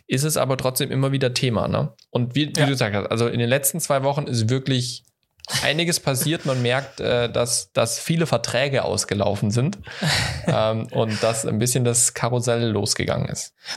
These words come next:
Speaker 2: Wir haben ja die letzte Folge damit, äh, verbracht, dass wir, äh, dann im Standpunkt waren, dass Dieter Bohlen, der Vertrag von ihm nicht verlängert wurde bei, bei R T L, von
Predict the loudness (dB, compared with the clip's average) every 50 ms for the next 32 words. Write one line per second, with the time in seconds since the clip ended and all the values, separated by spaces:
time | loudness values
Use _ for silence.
0 | -12 _ _ _ -4 -2 0 0 0 0 0 0 0 0 0 0 -2 -4 -4 0
1 | 0 0 0 0 0 0 0 0 2 0 0 0 -2 -4 -2 0 0 2 2 2
2 | 2 0 -2 -4 -6 -2 -2 -2 -2 0 -2 -2 0 2 2 2 2 2 2 2
3 | 0 -2 -6 -8 -8 -6 -6 -6 -6 -6 -4 0 2 2 2 2 2 2 0 0
4 | 0 2 0 0 0 0 0 0 0 -2 0 0 0 0 0 0 0 0 0 0
5 | 0 0 0 0 -2 -4 -4 -2 -2 -2 0 0 -2 -4 0 0 0 0 0 -2
6 | -4 -4 -2 0 0 0 0 0 0 2 2 2 0 0 0 -2 -2 -2 0 0
7 | 0 0 0 0 -2 -2 -2 -2 0 0 0 0 0 -2 -2 -2 -2 -2 -2 -2